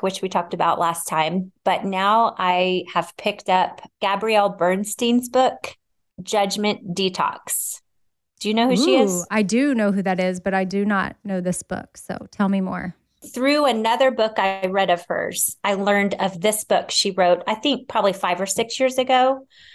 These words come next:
Speaker 1: And it's called Judgment Detox. The kind of catch line of it is release the beliefs that hold you back from living a better life. And I'm kind of in the middle of it, so still further to go.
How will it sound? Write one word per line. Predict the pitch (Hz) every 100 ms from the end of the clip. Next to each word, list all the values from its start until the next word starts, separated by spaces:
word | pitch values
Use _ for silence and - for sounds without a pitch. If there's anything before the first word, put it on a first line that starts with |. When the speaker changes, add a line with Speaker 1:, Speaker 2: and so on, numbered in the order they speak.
| _ _ -
Speaker 1:
And | 214 196
it's | 185
called | - 208 196
Judgment | 208 196 220 214 185
Detox. | 208 190 180 170 - - - -
The | 190 180 180 _ -
kind | 233 208
of | 185 185 - _ _ _
catch | 240 226 -
line | 202 180
of | 175 170
it | 180 175
is | 190 185
release | 185 196 190 220 254 277 -
the | 220
beliefs | 196 202 185 196 208 -
that | 180 185 -
hold | 196 196 190
you | 202
back | 190 170 170 -
from | 185 180 175
living | 190 190 196 196 -
a | 180
better | 180 170 165
life. | 165 151 - 160 - - - - - _ _ 214
And | 226 214 208
I'm | 220
kind | 240 349
of | 370
in | 320
the | 233
middle | 214 240 233
of | 202 196
it, | 185 -
so | 196
still | - - 220 214
further | 214 - 220 208 202
to | 202
go. | 175 190 185 160 143 139